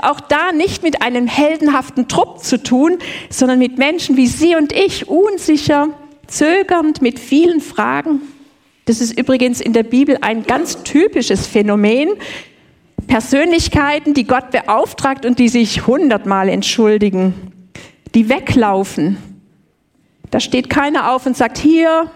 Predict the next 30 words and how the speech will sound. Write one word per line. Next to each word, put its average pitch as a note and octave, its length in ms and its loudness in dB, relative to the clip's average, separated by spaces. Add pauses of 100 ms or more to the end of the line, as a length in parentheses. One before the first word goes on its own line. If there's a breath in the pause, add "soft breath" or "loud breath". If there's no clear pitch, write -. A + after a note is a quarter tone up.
(140)
ich B3+ 260 2
hab's G#3+ 240 -4
drauf, F#3+ 300 -2
ich - 160 -10
mach's.“ - 600 -4 (880)
Da F3+ 80 -6
sagen G#3 280 -2
viele, B3 380 2
„Zu B3+ 160 -6
schlechte A#3 400 0
Herkunft, C#4 580 0
zu - 140 -2
alt, C#4 280 0
zu - 220 -4
jung, C#4+ 320 2
zu B3+ 120 -2
verzagt, B3 600 -2
zu A#3+ 80 -2
verschuldet, B3+ 800 0 (180)
zu - 100 -8
überfordert, G3+ 800 -2
zu - 140 -4
ängstlich.“ - 880 -4 (560)
Und - 120 -12
genau F3+ 360 0
diese A#3 520 2
Beine F#3+ 680 0 (540)
möchte - 380 -4
Gott - 340 -6
haben. D#3+ 320 -4